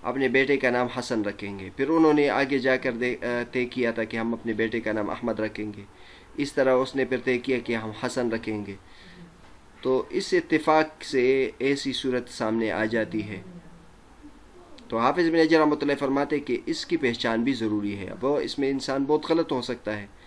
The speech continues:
کیونکہ دونوں الگ الگ راوی ہیں، ایک ابو علا الحمزانی ہے اور ایک ابو علی الحداد ہے، دونوں کا نام حسن ابن احمد ابن حسن ابن احمد ہے۔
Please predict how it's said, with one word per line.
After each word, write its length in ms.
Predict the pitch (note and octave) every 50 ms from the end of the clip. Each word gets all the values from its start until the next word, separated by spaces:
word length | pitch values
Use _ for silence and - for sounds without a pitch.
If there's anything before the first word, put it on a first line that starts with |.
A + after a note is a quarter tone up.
| - - - -
کیونکہ 280 | - - C#3 C3+ D3+ C#3
دونوں 260 | B2+ D3 D3+ D3+ D3+ -
الگ 140 | D#3 E3
الگ 220 | E3+ E3 D#3 C#3+ C3+
راوی 400 | A#2 B2 A#2+ A#2 A2+ G#2+ A2+ A2
ہیں، 80 | A2
ایک 240 | G2+ F#2 B2 B2 -
ابو 220 | C3 A#2 A#2 A#2 A#2+
علا 180 | A#2 B2+ C3+
الحمزانی 680 | C3+ C3 B2+ - A#2 A2 G#2+ A2+ B2+ C#3+ D#3+ E3 D3+ D3+
ہے 40 | D3+ D3+ - - - - - - - -
اور 180 | - - G#2+ G#2+
ایک 200 | B2+ C3 B2+ -
ابو 220 | A2+ G#2+ A2 A2
علی 200 | G#2+ A2 B2 B2
الحداد 500 | A#2 G#2 G#2 G2+ G2 F#2+ G2+ G#2 G#2+ G#2+
ہے، 180 | G2+ - G2 - - - - - - - - - - - -
دونوں 300 | A#2+ B2+ C#3 D3 D3+ D3
کا 140 | C#3+ C#3+ C3
نام 180 | C3 C3+ C3+
حسن 320 | C3 B2+ C3 B2 - C3 C3
ابن 220 | B2+ A#2 A#2 A#2
احمد 260 | A#2+ A#2 A#2 A2+ A2+
ابن 140 | A2+ A2 A2 A2+ A2+ A2
حسن 220 | G#2+ - A#2 G#2
ابن 220 | G#2 F#2+ G2 G2+ F#2+
احمد 300 | F2+ F#2+ - - - -
ہے۔ 160 | - - -